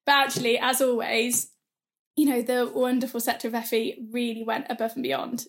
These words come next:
to make sure their students didn't, didn't miss out. So I spoke to, um, a number of teachers for a series we did about how to teach vocation online.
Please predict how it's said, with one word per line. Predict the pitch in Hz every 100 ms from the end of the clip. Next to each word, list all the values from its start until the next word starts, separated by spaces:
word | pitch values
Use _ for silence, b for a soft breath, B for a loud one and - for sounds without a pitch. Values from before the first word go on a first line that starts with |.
| -
to | -
make | 226 -
sure | 240
their | 233
students | - 233 226
didn't, | - - 233 -
didn't | -
miss | 233 -
out. | 214 -
So | 240 226 B B B -
I | 254
spoke | 254 254 226
to, | - 240 233 226
um, | 220 214 240 -
a | 247
number | 240 220
of | 220
teachers | 233 233 208
for | -
a | 208
series | - 214 208 208
we | 226
did | 214 208
about | 208 208
how | 214
to | 202 -
teach | - -
vocation | 220 - 214 - -
online. | 220 220 240 254